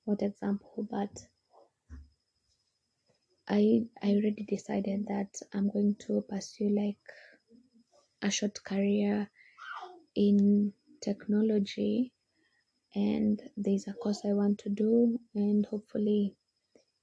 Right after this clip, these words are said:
it will ten X my value in the market, because how you make money is ho-, like, you make money by creating value.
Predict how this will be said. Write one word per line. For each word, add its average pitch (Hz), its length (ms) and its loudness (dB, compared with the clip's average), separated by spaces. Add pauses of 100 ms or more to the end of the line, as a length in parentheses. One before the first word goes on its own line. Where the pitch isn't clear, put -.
(120)
it 208 180 -8
will 208 120 0
ten 208 340 0
X - 380 -6
my 202 260 -2
value 208 600 2 (240)
in 202 120 2
the 202 100 -2
market, 202 500 -2 (160)
because 208 600 -2 (640)
how 240 160 0
you 240 160 8
make 208 320 2
money 208 500 0 (140)
is 208 480 -2 (160)
ho-, - 180 -10 (200)
like, 208 280 2 (720)
you 208 120 6
make 220 360 4
money 208 420 4 (400)
by 202 460 0
creating 202 760 0
value. 208 500 0